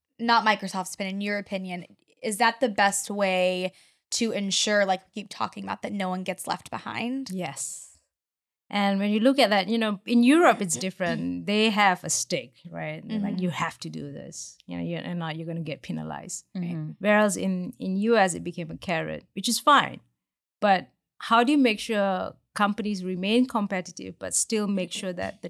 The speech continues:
Speaker 2: technology is an open ecosystem that the rest of them can use?
Speaker 1: Right.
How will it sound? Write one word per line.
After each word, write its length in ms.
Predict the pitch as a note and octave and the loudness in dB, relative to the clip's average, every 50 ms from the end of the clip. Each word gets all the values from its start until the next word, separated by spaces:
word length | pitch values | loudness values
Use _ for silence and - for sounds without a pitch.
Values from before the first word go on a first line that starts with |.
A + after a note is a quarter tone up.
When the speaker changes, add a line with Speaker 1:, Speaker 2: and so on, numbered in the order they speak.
| - - | -6 -6
Speaker 2:
technology 720 | G3+ - - F#3+ F#3+ F#3 F#3+ G3 G3 F#3+ F3 F#3 F#3+ F3+ F3 | -6 -4 -4 -4 -4 -2 -2 -4 -4 -6 -8 -8 -8 -6 -6
is 180 | - F3 - | -8 -8 -8
an 120 | F3+ E3+ - | -8 -8 -8
open 280 | - F#3 - G3 F3+ | -8 -8 -8 -8 -8
ecosystem 600 | F3+ F3+ - - E3+ - - F3 - - E3+ E3+ D#3 | -8 -8 -10 -10 -10 -10 -10 -10 -10 -10 -10 -10 -12
that 100 | E3 E3 | -12 -10
the 100 | E3+ D#3+ | -10 -8
rest 300 | D#3+ D#3+ E3+ - - - | -8 -8 -8 -8 -12 -14
of 80 | E3 | -12
them 180 | D#3+ F3+ F3+ F3 | -10 -8 -8 -8
can 200 | E3 - E3+ E3 | -8 -8 -8 -8
use? 480 | - - - - F#3 F#3+ - - - - _ _ | -8 -8 -10 -12 -12 -12 -12 -12 -12 -14 _ _
Speaker 1:
Right. 280 | F#3 - C3 A#2+ - | -12 -10 -10 -12 -12